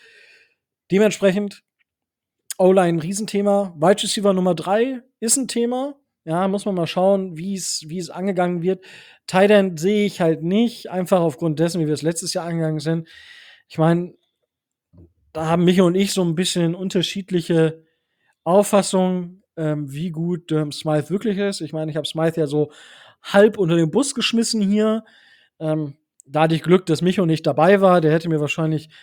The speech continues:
auf den Fuß getreten. Und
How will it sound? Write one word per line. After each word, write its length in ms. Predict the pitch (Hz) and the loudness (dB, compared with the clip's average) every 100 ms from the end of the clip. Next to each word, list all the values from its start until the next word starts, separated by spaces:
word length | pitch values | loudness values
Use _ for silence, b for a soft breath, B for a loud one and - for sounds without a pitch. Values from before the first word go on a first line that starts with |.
| b | b
auf 180 | 165 156 | -6 -4
den 120 | 156 | -4
Fuß 300 | - 285 277 | -2 -2 -2
getreten. 760 | 196 - 220 233 233 226 254 262 b b b b b _ | -6 -6 -4 -4 -2 -4 -4 -8 b b b b b _
Und 800 | 185 180 180 180 180 175 - | 4 8 8 6 2 -4 -10